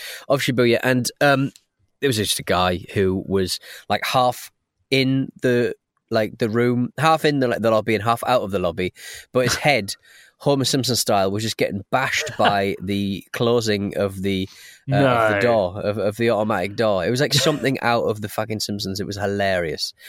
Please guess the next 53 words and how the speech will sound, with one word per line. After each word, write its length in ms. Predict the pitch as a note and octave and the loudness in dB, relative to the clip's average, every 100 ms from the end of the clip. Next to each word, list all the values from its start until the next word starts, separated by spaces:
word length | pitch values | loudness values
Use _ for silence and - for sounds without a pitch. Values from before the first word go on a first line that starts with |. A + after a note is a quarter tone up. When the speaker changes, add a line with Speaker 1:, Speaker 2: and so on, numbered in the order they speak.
| - - | -20 -4
Speaker 1:
Um, 260 | F2+ F#2+ F#2+ | 0 2 2
Speaker 2:
Oh 20 | |
my 140 | G2+ F#2+ | -2 0
Speaker 1:
but 160 | B2 | 2
Speaker 2:
God. 140 | - D3+ | 2 2
Speaker 1:
no 100 | C#3+ | 2
one 140 | G2+ | 2
would 100 | G2+ | -4
say, 180 | - A#2+ | -2 2
like, 240 | B2 - - - | 2 0 -10 -4
but 160 | F#3 F3+ | 0 2
the, 140 | E3+ | 2
the 180 | F#3 E3+ | -2 0
thing, 240 | A3 G#3 E3+ | 0 0 0
the 80 | |
thing 100 | F#3 | 0
that 80 | F#3 | 0
gets 180 | D3 C3+ | 0 0
me 140 | E3+ | 2
is 140 | C3 G#2+ | 2 0
no 180 | C3 E3 | 0 0
one 220 | F3 E3 | 0 0
seems 200 | D#3+ D3 | -2 -4
to 60 | B2+ | -4
bat 200 | C3+ C3+ | -4 -2
an 80 | |
eyelid. 300 | C#3 D#3+ B2+ C#3+ | -2 0 0 2
No 100 | F#3+ | 2
one 80 | |
seems 160 | F#3+ E3+ | 2 -2
to 60 | C3+ | 2
go, 140 | C3 - | 2 2
"Oh 120 | C#3+ | 2
my 160 | C#3 | 2
God, 180 | C3 C3 | 2 2
are 40 | A#2+ | 2
you 160 | A#2 | 2
okay?" 260 | A#2 D3+ B2+ | 2 2 0
Because 320 | G#2 - A#2+ | 0 -4 0
literally 420 | C#3 - - G#2+ - - - | -2 -2 -4 -4 -4 -14 -6
everyone 600 | A#3+ G#3+ D#3+ A#2 F2+ F#2+ G#2 - - | 2 2 4 2 4 2 0 -10 -6
is 100 | A#2 | -2
just 180 | A#2+ A#2 | -2 0
rolling 300 | A2 B2 C3+ | 2 2 2
around 280 | C3+ C3+ C3 | 2 2 0
in 80 | A#2 | 0
those 120 | A2+ | 0
little 140 | C3+ - | -2 -2
planters, 640 | C3+ A2+ G#2+ F#2 - - _ | -2 -2 -2 -6 -6 -12 _
uh, 140 | F#2+ G2 | -4 -2
that 180 | G#2 | -2
line, 440 | G#2 G#2+ G#2 G2+ G2 _ - - - _ | 0 0 0 -2 -6 _ -20 -20 -20 _
um, 480 | G2+ G2+ G#2 G#2 - | -2 0 0 -2 -6